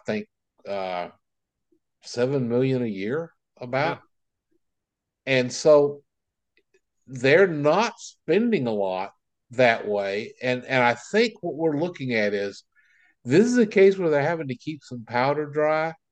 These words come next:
Speaker 1: 'cause they've got some big contracts <laughs> that are rolling up on them soon. Uh,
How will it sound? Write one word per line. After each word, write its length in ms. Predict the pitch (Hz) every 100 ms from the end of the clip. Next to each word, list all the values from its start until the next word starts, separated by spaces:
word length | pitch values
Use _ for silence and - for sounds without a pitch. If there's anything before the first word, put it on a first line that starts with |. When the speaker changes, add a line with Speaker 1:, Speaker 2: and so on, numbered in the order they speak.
| _ _ _ _
Speaker 1:
'cause 220 | - 107 92
they've 240 | 127 160
got 280 | 139 120 104
some 340 | - 87 73 67 _
big 920 | 76 85 101 107 110 110 110 107 110
contracts 800 | 104 104 101 101 - 110 - -
<laughs> 40 | -
that 60 |
are 80 | 180
rolling 400 | 170 - 151 156
up 220 | 135 -
on 160 | 113 92
them 120 | 92 _
soon. 420 | - - 120 110 _ 139 - - -
Uh, 460 | 113 101 98 87